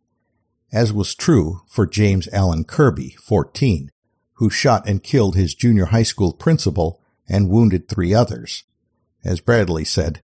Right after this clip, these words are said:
"The list goes on." But Professor Christopher Robichaud isn't having any of this. He's the senior lecturer in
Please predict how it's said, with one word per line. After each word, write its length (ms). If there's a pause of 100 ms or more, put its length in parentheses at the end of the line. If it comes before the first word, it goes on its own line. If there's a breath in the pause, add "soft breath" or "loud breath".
(420)
"The 120
list 460 (200)
goes 300
on." 420 (1300)
But 200
Professor 480
Christopher 500
Robichaud 680 (240)
isn't 240
having 380
any 260
of 140
this. 400 (500)
He's 260
the 120
senior 460
lecturer 580
in 160